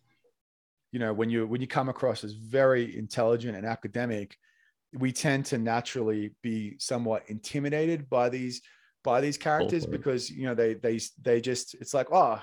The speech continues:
Speaker 1: it's like a teacher when you're a kid. This person has so much knowledge that, that I don't have. Therefore, we must think that that person is someone that we need to respect or, uh, at least
Speaker 2: No.
Speaker 1: listen to, right?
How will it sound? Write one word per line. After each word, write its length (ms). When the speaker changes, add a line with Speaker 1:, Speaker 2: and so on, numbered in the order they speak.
Speaker 1:
it's 140
like 140
a 40
teacher 520
when 120
you're 120
a 80
kid. 340
This 120
person 380
has 260
so 100
much 280
knowledge 460
that, 160
that 120
I 140
don't 160
have. 400
Therefore, 360
we 100
must 340
think 220
that 180
that 160
person 380
is 220
someone 400
that 140
we 60
need 160
to 100
respect 600
or, 420
uh, 240
at 120
least 180
Speaker 2:
No. 60
Speaker 1:
listen 260
to, 180
right? 300